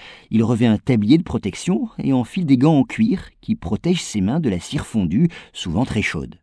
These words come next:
Répartis en équipe, les feuetiers de Lourdes travaillent aussi la nuit. Et au petit matin, avant la première messe, les chapelles de lumière et le candélabre de la grotte doivent être nettoyés, prêts à recevoir les cierges des pèlerins.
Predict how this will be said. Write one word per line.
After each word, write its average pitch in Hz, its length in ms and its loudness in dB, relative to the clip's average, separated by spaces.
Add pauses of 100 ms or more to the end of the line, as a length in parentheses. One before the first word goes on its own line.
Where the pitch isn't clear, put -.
(320)
Répartis 92 480 -2
en 110 100 6
équipe, 156 500 2
les 107 120 4
feuetiers 127 360 2
de 139 100 6
Lourdes 160 320 4
travaillent 120 380 2
aussi 120 200 -2
la 120 120 4
nuit. 139 480 4 (200)
Et 98 80 -2
au 104 100 2
petit - 280 -2
matin, 135 340 0
avant 123 300 0
la 98 120 -2
première 131 380 0
messe, 123 340 0 (320)
les 95 100 -10
chapelles 156 400 0
de 139 80 6
lumière 120 560 6
et 95 60 -2
le 85 120 -2 (100)
candélabre 131 680 2
de 82 80 -6
la 73 100 -8
grotte 104 320 -2 (400)
doivent 117 180 0
être 127 120 4
nettoyés, 110 560 4 (140)
prêts 110 180 -2
à 95 60 0
recevoir 95 420 -4
les 101 100 0
cierges 113 320 -4
des 110 120 0
pèlerins. 80 400 -2